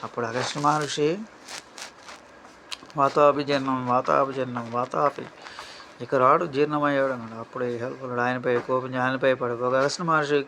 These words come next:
కళ్ళెర్ర చేశాడు. ఇల్వలుడు తగలబడి చనిపోయాడు.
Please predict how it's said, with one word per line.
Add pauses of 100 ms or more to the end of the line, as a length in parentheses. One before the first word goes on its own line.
(120)
కళ్ళెర్ర
చేశాడు. (800)
ఇల్వలుడు
తగలబడి
చనిపోయాడు.